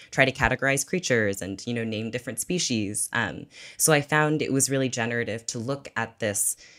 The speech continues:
hybrid butterfly fish that really is, like, it's a product of serendipity, right? Like, butterfly fish release their eggs and their sperm in clouds in the ocean. And, you know, sometimes, like, an egg of one species and a sperm of another species, or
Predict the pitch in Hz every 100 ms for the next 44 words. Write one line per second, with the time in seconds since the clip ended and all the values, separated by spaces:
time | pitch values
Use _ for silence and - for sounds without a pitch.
0 | _ - 160 165 143 120 120 - 113 -
1 | - - 127 120 160 170 151 - 110 -
2 | - _ _ - 147 - - 147 - 135
3 | 156 - 143 143 131 120 127 123 104 90
4 | 101 127 110 110 _ 123 123 117 123 123
5 | 113 - 120 120 120 123 117 156 160 151
6 | - 117 95 117 - 151 143 139 127 113
7 | 98 - - - 147 143 139 135 131 -
8 | - - _ 131 131 117 110 101 - 147
9 | 151 143 127 123 - 104 117 107 98 -
10 | 143 143 147 147 151 - 160 151 - -
11 | 143 - 139 147 143 143 143 147 143 151
12 | 143 139 131 - 139 135 131 131 127 131
13 | - 123 - 135 139 120